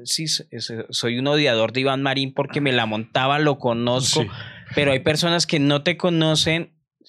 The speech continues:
Speaker 1: y yo sí digo un, un principio, si no te conocen, no te pueden odiar. Es así de sencillo.
Speaker 2: Una,
Speaker 1: No pi-,
Speaker 2: u-
Speaker 1: no piense que porque lo escucharon una rutina de comedia, pueden ya conocer la persona y vislumbrarla en el futuro y descifrar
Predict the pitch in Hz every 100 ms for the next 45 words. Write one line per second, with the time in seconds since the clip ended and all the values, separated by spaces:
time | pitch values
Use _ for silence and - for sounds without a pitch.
0 | _ - 139 143 143 180 175 175 180 -
1 | 147 143 151 156 156 151 110 - 120 117
2 | 160 156 143 135 156 139 117 120 117 120
3 | 120 113 104 92 92 _ - _ _ 120
4 | 117 123 139 131 131 117 120 107 185 190
5 | 160 151 165 170 175 180 175 180 160 165
6 | 139 - 127 135 127 147 156 160 165 147
7 | 127 123 127 151 127 113 117 131 - -
8 | - _ _ _ - 139 147 147 147 -
9 | 160 143 139 120 127 147 127 123 117 123
10 | 139 131 131 117 113 110 107 117 127 120
11 | 113 120 123 131 151 160 151 123 123 131
12 | 135 147 - - 127 123 120